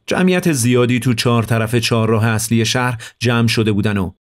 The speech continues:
همهمه‌ای به پا بود. هر کسی چیزی می‌گفت. یکی از اجرای حکم دلگیر بود و یکی دیگه می‌گفت مرگ حقشه. همین که چنگیز تناب دار رو دید،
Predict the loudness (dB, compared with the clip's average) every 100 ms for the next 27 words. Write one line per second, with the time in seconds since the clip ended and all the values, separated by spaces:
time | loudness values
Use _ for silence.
0 | _ -6 -2 0 0 2 2 2 2 0
1 | -4 -6 -6 -10 -12 _ _ _ _ _
2 | _ _ _ _ -4 -2 0 0 0 0
3 | 0 0 -2 -4 -6 -6 -14 _ _ _
4 | _ _ -4 -2 0 0 0 0 0 2
5 | 2 0 0 0 2 2 2 0 2 2
6 | 0 -2 -8 -6 0 0 2 0 0 0
7 | -2 -8 _ -8 -4 -4 -4 -6 -4 -6
8 | -4 -4 -4 -4 -8 _ _ _ _ _
9 | _ _ _ _ _ -2 0 2 0 0
10 | 0 2 2 0 0 0 2 2 2 2
11 | 0 0 -4 -8